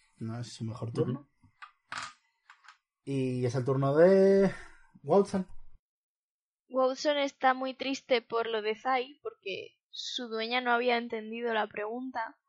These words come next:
Speaker 3: y va a atacar a la Patty.
Speaker 1: I'm sorry, sé que es un movimiento muy feo de D M, pero
Speaker 3: Es que <laughs> once más cuatro.
Speaker 1: Quince para impactar, impacta.
Speaker 3: En la patita.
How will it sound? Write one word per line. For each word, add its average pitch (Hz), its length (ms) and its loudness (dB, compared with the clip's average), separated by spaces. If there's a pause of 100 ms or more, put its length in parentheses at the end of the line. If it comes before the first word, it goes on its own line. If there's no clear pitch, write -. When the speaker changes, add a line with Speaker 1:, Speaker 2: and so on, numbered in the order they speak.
(960)
Speaker 3:
y 233 120 -8
va 220 420 0 (120)
a 233 160 0
atacar 220 420 -2
a 220 80 0
la 220 120 0
Patty. 214 340 -10 (1200)
Speaker 1:
I'm 170 160 4
sorry, 165 320 4
sé 165 160 0
que 190 80 4
es 185 120 0
un 208 60 4
movimiento 147 420 2
muy 131 160 -2
feo 143 300 0
de 151 120 0
D 147 240 -2
M, 180 220 -2
pero 139 280 -8 (1040)
Speaker 3:
Es 392 180 4
que - 380 4
<laughs> - 600 4
once 302 280 4
más 294 260 2
cuatro. 269 500 0 (120)
Speaker 1:
Quince 180 260 2
para 180 140 6
impactar, 170 420 2
impacta. 147 420 0
Speaker 3:
En 262 120 2
la 247 100 8
patita. 247 580 0